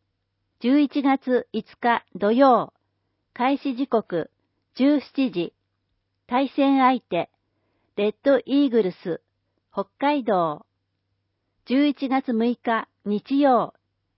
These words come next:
十五時。レッドイーグルス、北海道。十一月十九日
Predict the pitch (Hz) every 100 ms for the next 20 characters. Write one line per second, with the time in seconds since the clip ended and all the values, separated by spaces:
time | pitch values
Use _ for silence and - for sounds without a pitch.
0 | _ - 285 269 240 262 214 170 - _
1 | _ _ _ _ _ _ _ _ _ _
2 | _ _ 214 220 - - 277 - 269 294
3 | 262 208 214 - 165 - _ 190 - -
4 | 285 294 214 175 151 - _ _ _ _
5 | _ _ _ _ _ _ _ _ _ _
6 | 240 285 277 285 269 269 254 233 _ 254
7 | 302 - 247 214 - 180 170